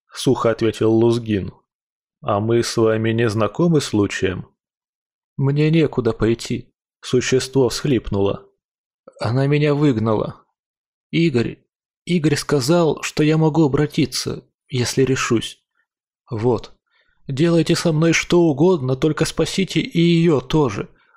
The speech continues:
Хотя бы попытайтесь. Чего вам стоит?» Ну, вот какие они.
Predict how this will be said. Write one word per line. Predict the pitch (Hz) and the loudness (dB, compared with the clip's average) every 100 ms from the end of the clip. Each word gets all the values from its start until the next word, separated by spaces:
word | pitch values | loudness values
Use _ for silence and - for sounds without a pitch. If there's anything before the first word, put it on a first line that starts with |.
| _ | _
Хотя | - 160 185 | -4 -2 2
бы | 156 | 0
попытайтесь. | 135 160 190 - 160 127 - - - - | 0 -2 -4 0 0 0 -2 -8 -10 -12
Чего | - - 190 202 | -4 0 4 4
вам | 143 160 | 4 2
стоит?» | 147 - 180 147 - - - _ _ _ _ _ _ _ _ _ _ _ _ _ | -2 -2 0 2 0 -6 -20 _ _ _ _ _ _ _ _ _ _ _ _ _
Ну, | 104 98 104 135 143 - | -2 0 2 0 -2 -6
вот | 113 104 110 127 | -4 0 0 -2
какие | - 156 - 127 110 104 | -4 -6 -4 -4 0 0
они. | 95 92 90 | 0 -4 -8